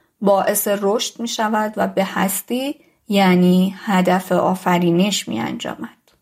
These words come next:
و در نهایت هستی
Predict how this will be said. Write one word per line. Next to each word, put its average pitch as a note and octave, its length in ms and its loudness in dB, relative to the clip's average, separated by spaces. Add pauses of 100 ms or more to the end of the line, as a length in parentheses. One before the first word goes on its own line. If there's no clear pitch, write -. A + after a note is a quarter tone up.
(1400)
و G3 80 2
در F#3+ 140 4
نهایت G3+ 720 0 (920)
هستی G#3 960 -2